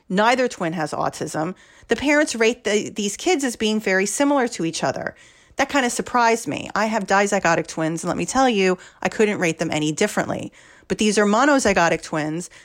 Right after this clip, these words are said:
that neither of which have autism. So the parents use something called a social responsiveness scale, and they rank them as being pretty similar. They show pretty similar scores.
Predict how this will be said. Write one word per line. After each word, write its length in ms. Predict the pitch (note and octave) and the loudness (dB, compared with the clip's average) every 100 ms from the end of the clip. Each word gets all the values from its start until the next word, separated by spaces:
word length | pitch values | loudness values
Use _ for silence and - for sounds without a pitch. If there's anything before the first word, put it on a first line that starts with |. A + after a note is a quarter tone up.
| _ _ | _ _
that 200 | F#3 - | -2 0
neither 460 | F#3 G3+ A3 B3 A3+ | 0 2 2 2 2
of 160 | G3 | 0
which 160 | E3 - | -2 -4
have 160 | E3+ E3+ | -4 0
autism. 720 | A3+ B3 - - - - - _ _ _ - | 2 2 -2 -8 -8 -12 -16 _ _ _ -10
So 340 | - C#4 B3+ | 2 4 4
the 140 | A#3+ B3+ | 4 -2
parents 520 | C#4 D4+ D#4+ E4 - | 0 2 2 0 -4
use 300 | A#3 A#3+ A3+ | -2 -2 0
something 320 | G#3+ G#3 G#3 | -2 -2 -4
called 240 | - F#3 | 0 0
a 40 | F#3 | 0
social 340 | - F3 F3+ | -2 -2 -2
responsiveness 680 | F3 - B3+ C4+ C#4 A3 F3+ | -4 0 2 2 0 -2 -2
scale, 540 | - E3 C#3+ C3+ G3 - - - - - | -2 0 2 2 2 -2 -20 -20 -16 -2
and 340 | A3+ G#3+ A3 | 2 4 2
they 380 | A3 - A#3 A#3+ | -2 2 2 2
rank 380 | - A3+ B3 C#4+ | 0 0 2 2
them 120 | D4 | 0
as 100 | C#4 | 0
being 260 | - C4+ C4+ | 0 0 2
pretty 260 | D4+ C#4 | 2 0
similar. 480 | C#4+ C4 F4 C#4+ - | 2 2 2 4 4
They 100 | E3+ | 2
show 220 | F#3 G#3+ | 0 -2
pretty 240 | G3 G3+ G#3 | -2 -2 -4
similar 380 | - F#3 F3 G3 | -4 -6 -4 -6
scores. 680 | - C4 C4+ - - - | -4 -2 -2 -4 -10 -16